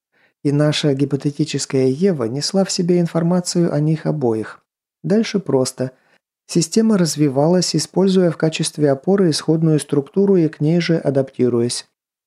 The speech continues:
И развелась в это уродство.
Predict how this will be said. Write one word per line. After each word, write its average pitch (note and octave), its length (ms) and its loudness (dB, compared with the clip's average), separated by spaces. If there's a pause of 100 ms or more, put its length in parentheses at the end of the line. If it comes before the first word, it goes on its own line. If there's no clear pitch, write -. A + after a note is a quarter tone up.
(420)
И A2 120 -2
развелась G2+ 760 -4
в G#2 120 -8
это C3 260 -2
уродство. G#2+ 800 -6